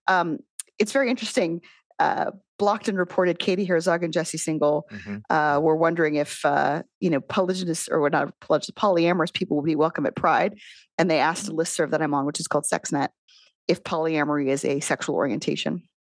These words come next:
Speaker 1: And the consensus was, it's not really a sexual orientation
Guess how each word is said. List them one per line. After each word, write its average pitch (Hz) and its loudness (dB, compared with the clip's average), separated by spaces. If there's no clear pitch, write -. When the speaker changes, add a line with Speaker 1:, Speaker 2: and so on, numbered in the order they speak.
Speaker 1:
And 190 2
the 190 0
consensus 240 0
was, 160 2
it's - 0
not - 0
really 208 4
a 160 2
sexual 170 0
orientation 165 0